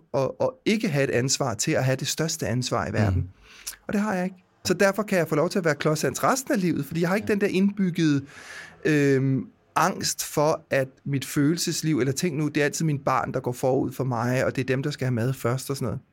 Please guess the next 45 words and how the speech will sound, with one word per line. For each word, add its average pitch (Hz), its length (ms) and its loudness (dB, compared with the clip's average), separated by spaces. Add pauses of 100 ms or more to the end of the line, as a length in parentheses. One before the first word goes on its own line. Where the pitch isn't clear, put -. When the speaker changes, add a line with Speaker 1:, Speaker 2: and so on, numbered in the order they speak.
(120)
Speaker 1:
noget. 110 160 2
Speaker 2:
Mm. 95 120 0
Speaker 1:
Det - 100 -6
behøver 208 240 -2
jeg 156 80 -4
ikke. - 120 -8 (500)
Speaker 2:
Hvis 147 180 0
det 151 120 0
er, 139 180 4
at 110 200 2
Morten, 117 360 2
han 127 320 2
på 135 80 2
en 127 60 2
eller 123 80 2
anden 120 100 2
måde 120 300 4
kommer 131 220 2
med 123 80 2
noget 113 180 2
til 120 120 -2
dig, 98 280 2 (180)
der 107 100 2
følelsesmæssigt 113 840 -2 (680)
kunne 120 140 0
være 113 120 6
udfordret 120 400 2
for 101 80 -2
dig, 95 200 2
det 131 40 0
har 139 140 2
du 139 60 2
ikke 143 100 0
et 139 80 -6
problem 131 360 0
med. 113 160 0
Du 127 80 0
har 135 60 4
ikke 139 60 2
et 131 60 -4
problem 120 220 0
med, 113 180 2
at 113 80 0
han 107 260 0
siger, 104 280 2